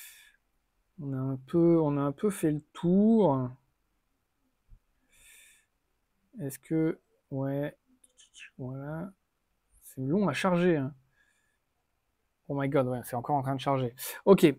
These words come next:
alors, euh, non, après tout ça va pas m'intéresser du tout, hein. Euh, du tout, du tout, du tout, du tout.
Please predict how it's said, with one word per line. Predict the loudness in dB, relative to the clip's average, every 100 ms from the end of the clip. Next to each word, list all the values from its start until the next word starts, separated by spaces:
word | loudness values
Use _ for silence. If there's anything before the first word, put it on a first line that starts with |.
| -2 6
alors, | 10 10 8 4
euh, | 8 10 10 8 8 6 4 4 2 2
non, | 2 0
après | 0 -2 -8
tout | -8
ça | -4 0
va | 2 0
pas | -2 -2
m'intéresser | -2 -4 -8 -8 -6
du | -4 -4
tout, | -4 -4
hein. | -2 -4 -10 _ -20 -20 -20 -20 -20 _ -6
Euh, | -2 0 0 0 0 -2 -4 -6 -10 -14 _ _ _ -8
du | -2 2 2
tout, | 2 2
du | 2 0
tout, | 0 0
du | 0 -2
tout, | -2 -2
du | 0 -2
tout. | -4 -4